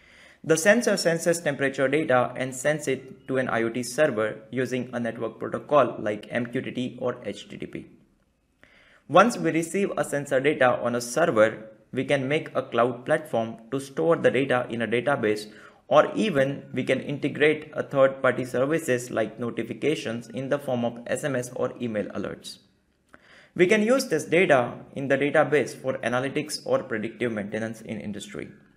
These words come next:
Further, the data from the server will send it to a custom web dashboard or a mobile app.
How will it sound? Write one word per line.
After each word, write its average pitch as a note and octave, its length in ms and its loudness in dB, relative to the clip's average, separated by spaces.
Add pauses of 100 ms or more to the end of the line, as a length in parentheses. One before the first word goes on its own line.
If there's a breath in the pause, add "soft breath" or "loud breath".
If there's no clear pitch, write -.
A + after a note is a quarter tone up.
(1160 loud breath)
Further, E3+ 560 4
the D3+ 80 4
data D#3+ 580 6
from D3 240 2
the D#3+ 80 4
server C#3+ 640 2
will C#3 140 2
send D#3+ 220 0
it E3+ 180 -2
to D3 160 -2
a C#3 340 -2
custom C#3 500 -4
web A#2+ 240 -2
dashboard A#2+ 560 0
or B2 140 0
a B2+ 40 -2
mobile G2+ 360 0
app. C2+ 240 -6